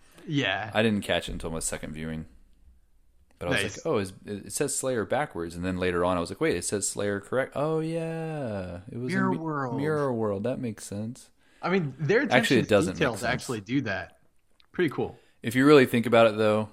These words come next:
Speaker 2: technically, it was an alternate universe and not a mirror universe. So it really shouldn't have affected the way the clothes were.
Speaker 1: Well, it, if you also look, they swapped which side their eyes were on.
Speaker 2: And they
Speaker 1: Um,
Speaker 2: swapped the,
Speaker 1: and their ears.
Speaker 2: the doctor's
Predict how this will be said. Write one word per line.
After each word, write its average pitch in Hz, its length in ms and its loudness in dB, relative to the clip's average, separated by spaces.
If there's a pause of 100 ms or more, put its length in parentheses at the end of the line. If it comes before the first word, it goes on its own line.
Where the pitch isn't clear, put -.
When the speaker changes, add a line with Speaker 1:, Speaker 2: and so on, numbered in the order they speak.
(120)
Speaker 2:
technically, 110 800 -6 (540)
it 101 80 -6
was 92 160 -6
an 85 100 -6
alternate 104 580 -4
universe 104 480 -4
and 92 100 -8
not 85 180 -4
a 82 40 -6
mirror 85 480 -6
universe. 101 680 -4 (600)
So 87 260 -6
it - 120 -6
really 87 440 -6
shouldn't 82 300 -8
have 76 100 -12
affected 78 460 -10
the 80 80 -10
way 78 140 -8
the - 100 -12
clothes - 400 -14
were. - 240 -20 (380)
Speaker 1:
Well, 143 340 2
it, 135 180 -6 (160)
if 131 220 -8
you 131 140 -2
also 131 280 0
look, 110 320 -4
they 104 140 0
swapped 104 600 -6
which 107 220 -6
side 98 220 -2
their 98 140 -2
eyes 95 280 -2
were 135 160 -2
on. 151 300 -2 (360)
Speaker 2:
And 101 200 0
they 101 60 -2
Speaker 1:
Um, 90 40 -4
Speaker 2:
swapped 90 460 -6
the, 87 80 -6
Speaker 1:
and 120 180 0
their 110 180 0 (120)
ears. 123 420 -6
Speaker 2:
the - 80 -14
doctor's 85 640 -8